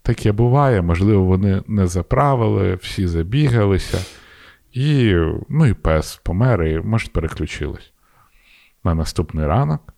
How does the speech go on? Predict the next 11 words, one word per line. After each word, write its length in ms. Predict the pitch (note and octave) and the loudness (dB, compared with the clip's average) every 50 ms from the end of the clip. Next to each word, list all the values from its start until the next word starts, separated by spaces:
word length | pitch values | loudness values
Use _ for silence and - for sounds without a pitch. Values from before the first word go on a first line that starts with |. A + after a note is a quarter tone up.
| _ _ _ _ _ _ _ _ _ _ _ - | _ _ _ _ _ _ _ _ _ _ _ -4
вони 240 | - G#2+ G2+ G2+ F2 | -2 0 2 2 2
заправили, 520 | D#2+ E2 D2+ - - E2+ D#2 D#2 D#2 D#2 | 2 0 -2 -2 0 0 0 2 0 0
як 140 | D#2+ D#2+ D#2+ D#2+ | -2 -2 -4 -2
завжди, 360 | E2 D#2+ D#2+ D#2+ - E2+ D#2+ | -2 -4 -4 -4 -4 -6 -6
свою 260 | - - - D#2 D2+ | -6 -4 -6 -6 -6
постіль, 540 | - - - A#2+ C3+ - - - - A2 A2 - - - _ | -4 -4 -2 -2 -2 -4 -6 -8 -8 -8 -8 -10 -16 -16 _
а 120 | - F2 E2+ | -6 -6 -4
коли 200 | - F2+ F2 E2+ | -2 -2 -2 0
повернулися 760 | - - E2+ E2 D#2 D#2+ E2 E2 D#2+ D#2 D#2 D2+ - - D#2+ | -2 -4 -2 -2 -2 -2 0 -2 -2 -2 -2 -4 -4 -6 -8
з 80 | D2 D2+ | -6 -6
роботи, 520 | D2+ D2+ C#2+ D#2 F2+ A#2+ B2 - B2+ A#2+ | -6 -6 -4 -2 -2 -2 -2 -4 -8 -8